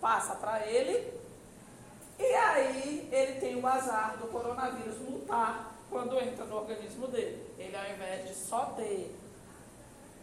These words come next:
uma diarreia de leve, ele vai morrer por peritonite infecciosa. É exatamente assim que acontece.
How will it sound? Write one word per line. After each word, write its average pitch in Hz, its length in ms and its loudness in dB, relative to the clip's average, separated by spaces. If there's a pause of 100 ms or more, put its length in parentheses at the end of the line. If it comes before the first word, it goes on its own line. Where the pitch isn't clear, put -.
(600)
uma 226 180 0
diarreia 202 500 0
de 247 100 0
leve, 202 480 2 (280)
ele 196 200 -4
vai - 200 -6
morrer 208 400 -6 (160)
por 190 120 -8
peritonite 180 680 -10
infecciosa. - 500 -12 (1300)
É 196 80 -2
exatamente 226 680 -2
assim 226 240 -4
que 214 100 -6
acontece. - 680 -6